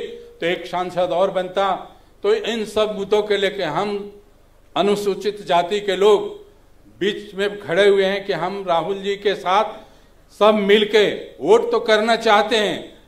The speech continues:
लेकिन हमें सीटें नहीं मिलती है। हम मजबूर होके आज हमारे कुछ लोग समाज में जो भागीदारी नहीं मिल रही है, उसके चलते दूसरी तरफ चले जाते हैं।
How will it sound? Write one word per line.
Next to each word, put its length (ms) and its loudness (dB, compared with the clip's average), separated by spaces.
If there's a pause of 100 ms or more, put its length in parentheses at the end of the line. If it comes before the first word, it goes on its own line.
(100)
लेकिन 600 -4 (320)
हमें 220 -8
सीटें 360 -4
नहीं 200 -2
मिलती 360 -2
है। 460 -2
हम 280 -10
मजबूर 420 2
होके 520 2 (180)
आज 180 -4
हमारे 320 2
कुछ 280 -6
लोग 480 0 (380)
समाज 440 0
में 540 -6
जो 140 -6
भागीदारी 560 -4 (560)
नहीं 160 0
मिल 180 0
रही 220 2
है, 380 0
उसके 340 -10
चलते 360 -8
दूसरी 340 -10
तरफ 260 -6
चले 240 -4
जाते 300 -4
हैं। 240 -12